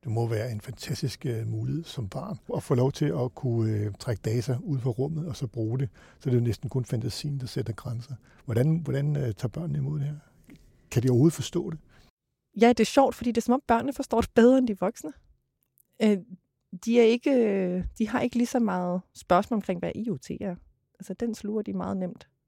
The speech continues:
Speaker 2: Øh, det er jo nok, fordi de er vokset op med, med så meget data. Øhm, men de voksne, der skal man ligesom mere,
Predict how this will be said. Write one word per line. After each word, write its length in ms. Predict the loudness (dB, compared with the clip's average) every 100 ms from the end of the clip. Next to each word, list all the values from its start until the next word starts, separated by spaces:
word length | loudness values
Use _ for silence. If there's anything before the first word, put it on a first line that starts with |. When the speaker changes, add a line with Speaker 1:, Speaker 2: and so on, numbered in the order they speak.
| -8
Speaker 2:
Øh, 80 | -6
det 640 | -6 -8 -10 _ _ -4
er 40 |
jo 20 | -2
nok, 140 | -2
fordi 160 | -2 -4
de 80 |
er 40 | -2
vokset 300 | -4 -6 -8
op 180 | -8 -6
med, 280 | -6 -6 -10 _
med 60 | -10
så 100 | -6
meget 200 | -6 -6
data. 280 | -6 -8 -12 _ _ _ _ _ _ _ _ _ _ _
Øhm, 420 | -4 -2 -4 -6 -4
men 220 | -2 -2
de 160 | -4 0
voksne, 300 | 0 0 -4
der 100 | -4
skal 160 | -2
man 160 | 0 0
ligesom 220 | -2 -6
mere, 320 | -4 -4 -6